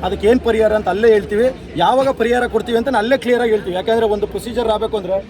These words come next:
"ಸರ್ ಲೈಸೆನ್ಸ್ ಕ್ಯಾನ್ಸಲ್ ಮಾಡಿ ಒಂದು" ಅಂದ ತಕ್ಷಣ ಇವ್ರೇನ್ ಕೂತ್ಕೊಂಡು ಇಲ್ಲಿ ಕ್ಯಾನ್ಸಲ್ ಅಂತ ಬರೆಯೋಕ್ಕಾಗಲ್ಲ, ಗೊತ್ತಾಯ್ತಾ? ಅದಕ್ಕೆ ಕೋರ್ಟು, ಕಾನೂನು, ಕಚೇರಿ ಅಂತ ಇದೆ, ಗೊತ್ತಾಯ್ತಾ? ಅದನ್ನ ಎಲ್ಲರೂ ಅದಕ್ಕೆ ಒಂದು ಫಾಲೋ ಅಪ್ ಅನ್ನೋದು ಇರ್ತದೆ, ಒಂದು ಟೈಮ್ ಬೀಯಿಂಗ್ ಅನ್ನೋದು ಇರ್ತದೆ.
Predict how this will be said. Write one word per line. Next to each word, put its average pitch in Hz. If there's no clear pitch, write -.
"ಸರ್ 226
ಲೈಸೆನ್ಸ್ 240
ಕ್ಯಾನ್ಸಲ್ 254
ಮಾಡಿ 254
ಒಂದು" 240
ಅಂದ 226
ತಕ್ಷಣ 233
ಇವ್ರೇನ್ 226
ಕೂತ್ಕೊಂಡು 233
ಇಲ್ಲಿ 220
ಕ್ಯಾನ್ಸಲ್ 214
ಅಂತ 214
ಬರೆಯೋಕ್ಕಾಗಲ್ಲ, 196
ಗೊತ್ತಾಯ್ತಾ? 180
ಅದಕ್ಕೆ 180
ಕೋರ್ಟು, 214
ಕಾನೂನು, 202
ಕಚೇರಿ 208
ಅಂತ 202
ಇದೆ, 180
ಗೊತ್ತಾಯ್ತಾ? 180
ಅದನ್ನ 196
ಎಲ್ಲರೂ 202
ಅದಕ್ಕೆ 202
ಒಂದು 202
ಫಾಲೋ 190
ಅಪ್ 226
ಅನ್ನೋದು 202
ಇರ್ತದೆ, 214
ಒಂದು 214
ಟೈಮ್ 214
ಬೀಯಿಂಗ್ 226
ಅನ್ನೋದು 196
ಇರ್ತದೆ. 160